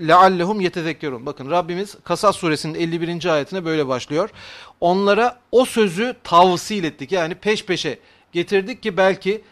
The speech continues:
tezekkür ederler, içerisindeki bilgiyi kullanırlar. Dedikten sonra buyuruyor ki, "Ellezine ateynahumul kitabe." Kendilerine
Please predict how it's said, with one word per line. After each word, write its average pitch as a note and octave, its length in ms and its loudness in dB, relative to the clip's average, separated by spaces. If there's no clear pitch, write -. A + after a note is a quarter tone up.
tezekkür E3+ 460 -2
ederler, C3+ 400 -2
içerisindeki D#3+ 720 -6
bilgiyi D#3+ 460 -4
kullanırlar. D#3+ 720 0
Dedikten F3+ 400 -2
sonra D#3+ 300 -2
buyuruyor G3 340 -2
ki, - 120 -8
"Ellezine F3+ 480 0
ateynahumul F3+ 760 0
kitabe." D3+ 520 -6
Kendilerine F3+ 640 -6